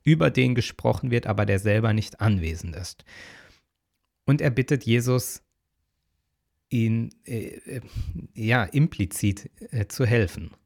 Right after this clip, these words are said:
Und Jesus antwortet mit dem Satz, „Ich will kommen und ihn gesund machen.“ Spannend, denn eigentlich gibt es hier einen offensichtlichen Konflikt.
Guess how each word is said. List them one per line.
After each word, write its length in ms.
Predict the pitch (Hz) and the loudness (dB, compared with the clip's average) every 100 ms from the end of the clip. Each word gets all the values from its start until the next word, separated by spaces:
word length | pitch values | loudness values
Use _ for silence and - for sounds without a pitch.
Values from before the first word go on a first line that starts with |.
| - | -6
Und 140 | 107 | -2
Jesus 300 | 101 117 131 | 0 0 -2
antwortet 680 | - 117 - 143 143 160 - | 0 0 2 -2 -2 -4 -4
mit 200 | 110 104 | -4 0
dem 120 | 98 | 0
Satz, 460 | 95 110 156 - - - - - | 2 0 -2 -10 -20 -20 -20 -8
„Ich 180 | - - | -6 2
will 100 | 151 | 2
kommen 280 | - 135 139 | 2 0 2
und 140 | 135 | 0
ihn 140 | 120 120 | 0 0
gesund 420 | 110 98 82 90 | 0 -2 -2 -6
machen.“ 320 | 82 - - _ _ _ _ _ _ _ _ _ _ _ _ _ _ _ _ _ _ _ _ _ _ | -8 -8 -14 _ _ _ _ _ _ _ _ _ _ _ _ _ _ _ _ _ _ _ _ _ _
Spannend, 640 | - - - 80 76 - 107 | -18 -4 -2 -2 -6 -4 -4
denn 100 | 104 | 2
eigentlich 560 | 120 156 170 170 - | 4 4 4 0 0
gibt 240 | 170 175 147 | -2 0 -2
es 140 | - | -2
hier 240 | 139 151 | 2 2
einen 160 | 123 117 | 2 -2
offensichtlichen 960 | 139 143 127 104 123 - - 120 - 107 | 0 0 0 0 0 -2 -2 -2 -2 -4
Konflikt. 720 | - 110 - 123 123 - - | 0 0 0 2 2 2 -8